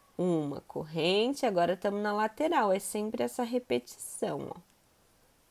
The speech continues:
Três pontos altos. Ó como fica. As laterais, então, ó, uma co-, três pontos altos, uma corrente, três pontos altos. Chegou na curva,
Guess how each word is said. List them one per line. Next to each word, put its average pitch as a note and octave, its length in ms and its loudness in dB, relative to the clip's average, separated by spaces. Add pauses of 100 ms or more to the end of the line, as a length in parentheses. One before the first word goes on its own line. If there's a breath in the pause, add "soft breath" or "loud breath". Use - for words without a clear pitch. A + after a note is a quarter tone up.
(340)
Três D#3+ 440 0
pontos G#3+ 640 -2
altos. - 760 -8 (1500 soft breath)
Ó E3 160 6
como D#3 320 -2
fica. - 460 -14 (1700 soft breath)
As D#3+ 260 -2 (140)
laterais, F#3 880 6
então, D#3+ 460 0
ó, C3 180 -4 (340)
uma E3 340 0
co-, - 240 -16 (140)
três E3+ 280 2
pontos D#3+ 420 -4
altos, B3+ 400 2
uma D#3+ 160 -2
corrente, G#3+ 640 -2
três C#3 260 -4
pontos D3+ 460 -4
altos. G3+ 500 4 (320 loud breath)
Chegou B3 440 8
na C#4+ 180 4
curva, D#3+ 640 2